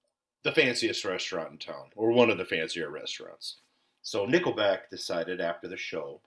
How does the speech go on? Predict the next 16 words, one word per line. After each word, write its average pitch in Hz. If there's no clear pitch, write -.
to -
come 80
to 87
this 87
restaurant. -
We 90
stayed 90
open 90
late 92
for 82
him 78
and 87
all, 85
all 85
that 80
stuff, -